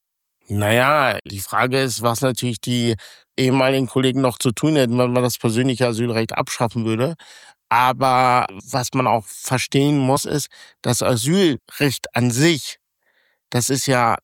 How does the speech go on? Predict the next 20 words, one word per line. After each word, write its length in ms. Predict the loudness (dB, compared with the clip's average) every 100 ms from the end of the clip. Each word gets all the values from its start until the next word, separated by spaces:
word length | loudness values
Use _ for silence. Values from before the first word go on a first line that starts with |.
| -6
nichts 320 | -4 -4 -4
Schlechtes. 680 | 0 2 0 -6 -8 -10 -12 -10
Das 180 | -6 -4
Asylrecht 640 | -2 0 0 0 -4 -6
ist 200 | -6 -2
was 160 | -2 -2
Positives. 840 | -2 0 0 -4 -8 -12 -12 -14 -18 -20 -20 -20 _ _
Aufgrund 560 | -2 -2 -2 0 0 0
unserer 380 | -2 0 0 0
Geschichte 720 | 0 0 -2 0 0 0 -2 _ -6
haben 240 | -2 0
wir 100 | 0
gelernt, 720 | 2 2 4 2 0 -4 -10 -14 _ _ _ -6
dass 220 | -4 0
Menschen 520 | 2 2 0 -4 -6
in 220 | -2 0
Not 380 | 2 0 -2 -8 -12
zu 200 | -2 2
helfen 440 | 4 2 0 -4
ist. 360 | -4 -8 -14